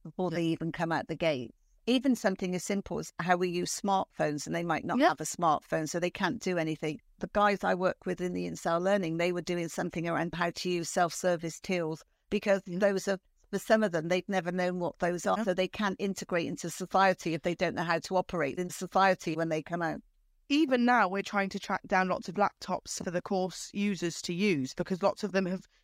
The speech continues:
Speaker 2: just got out of prison, and a laptop is, what, five hundred pounds at the minimum or something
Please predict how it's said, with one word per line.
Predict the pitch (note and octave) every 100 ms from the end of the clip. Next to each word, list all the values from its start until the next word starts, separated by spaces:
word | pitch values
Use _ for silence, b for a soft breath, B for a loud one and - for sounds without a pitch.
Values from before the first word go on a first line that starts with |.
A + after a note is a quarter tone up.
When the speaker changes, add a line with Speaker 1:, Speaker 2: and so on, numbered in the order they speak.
| -
Speaker 2:
just | A#3+ -
got | F#3+ D#3+
out | C3
of | C#3+ -
prison, | D#3 F3+ A3
and | G#3
a | A3
laptop | A3+ - - G#3 A3
is, | -
what, | G#3+ D3+ - _ _ _ _
five | A#3 A#3 A#3+
hundred | B3+ B3 A3+
pounds | C4 C4+ D4+ D4
at | C#4
the |
minimum | C4+ D#4+ E4+ G4 G4
or |
something | D4 D4 D#4+